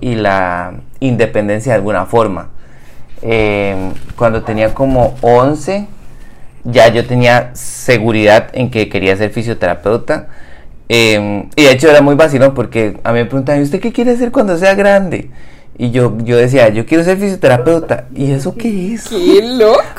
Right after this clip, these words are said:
Speaker 1: Porque en esa,
Speaker 2: <laughs> O sea, no
Speaker 1: en esa
Speaker 2: puedo
Speaker 1: época
Speaker 2: creer que
Speaker 1: no era muy normal.
Speaker 2: No puedo creer que a los once ya vos sabías qué querías hacer. ¡Wow!
Speaker 1: Sí, se,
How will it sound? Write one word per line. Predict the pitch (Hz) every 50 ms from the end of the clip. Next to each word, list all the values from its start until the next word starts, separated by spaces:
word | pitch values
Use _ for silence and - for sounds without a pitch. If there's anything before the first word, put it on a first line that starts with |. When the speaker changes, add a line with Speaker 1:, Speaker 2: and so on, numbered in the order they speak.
| 523 427
Speaker 1:
Porque | - - 392 320
en | 269 196 214
esa, | - 370 233 214 -
Speaker 2:
<laughs> | - - 302 277
O | 311
sea, | - - - - 277 302 320 339 330 311
no | 269 - 190
Speaker 1:
en | 156 151
esa | 269 285 294 294
Speaker 2:
puedo | - - 175
Speaker 1:
época | 175
Speaker 2:
creer | 175 185 170
que | 156
Speaker 1:
no | 151 151 156
era | 156 170 165
muy | 165 170 170 175 180
normal. | 180 190 170 143 123 123 131 170 277 175 139 123
Speaker 2:
No | 247 247 233
puedo | 240 - 254 254
creer | 254 370 294 -
que | - 381
a | 349
los | 277 233 247 240 -
once | - 240 247 262 - - 427 392 285
ya | 233 240
vos | - - 262 -
sabías | 320 320 277 277 269 277 302 320
qué | 294 302 -
querías | - 320 302 349 339 381 381 370
hacer. | 285 233 - 427 453 415 440 381 - - - - 214 196
¡Wow! | 196 196 180 185 - - - - - - - - -
Speaker 1:
Sí, | - - 139 139 135 120
se, | 120 123 110 104